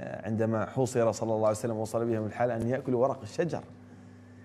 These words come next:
وهذا النبي صلى الله عليه وسلم لا هو بحصار ولا هو بحاجة. عائشة رضي الله عنها تقول: "ما عندنا شيء في البيت نطعم فيه ضيفك".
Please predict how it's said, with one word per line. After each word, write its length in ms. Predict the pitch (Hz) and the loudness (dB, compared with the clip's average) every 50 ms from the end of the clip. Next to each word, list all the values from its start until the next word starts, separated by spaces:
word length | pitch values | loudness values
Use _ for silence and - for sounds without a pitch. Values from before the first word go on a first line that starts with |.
| - - - | -16 -10 -4
وهذا 320 | 95 98 120 135 139 131 | 0 4 4 4 4 4
النبي 280 | 127 120 123 135 151 135 | 2 2 4 4 4 2
صلى 240 | 139 - - 139 123 | 2 0 0 2 2
الله 80 | 110 | 2
عليه 60 | 107 107 | 2 2
وسلم 120 | 110 113 113 | 2 4 6
لا 220 | 123 143 165 170 | 8 8 8 8
هو 160 | 160 147 156 | 6 6 4
بحصار 520 | 135 117 - 135 123 - - 139 143 143 123 | 2 0 0 -2 0 2 4 4 6 6 6
ولا 180 | 117 143 160 | 6 4 4
هو 100 | 151 151 | 4 2
بحاجة. 440 | 127 117 - 156 165 170 151 185 185 - - - - - - - - - | 0 2 2 4 4 4 2 -2 -6 -8 -10 -18 -20 -20 -20 -14 -4 0
عائشة 400 | 107 131 160 - - 127 - 131 | 2 2 2 2 0 0 0 2
رضي 200 | 127 117 120 123 | 2 4 4 4
الله 140 | 131 131 131 | 4 4 4
عنها 180 | 135 135 131 | 4 2 0
تقول: 140 | 127 143 110 | 0 0 0
"ما 120 | 101 98 | 0 2
عندنا 220 | 92 123 139 165 160 | 2 2 2 0 -2
شيء 180 | 135 - 143 | 0 0 0
في 60 | 127 131 | 2 2
البيت 280 | 123 123 127 113 - | 2 4 2 2 2
نطعم 280 | 120 113 - - 110 110 | 0 -2 -2 -2 -4 -2
فيه 220 | - 120 117 110 | 0 0 2 2
ضيفك". 500 | 98 117 131 117 - - - - - - | 4 4 4 2 0 -6 -14 -16 -18 -20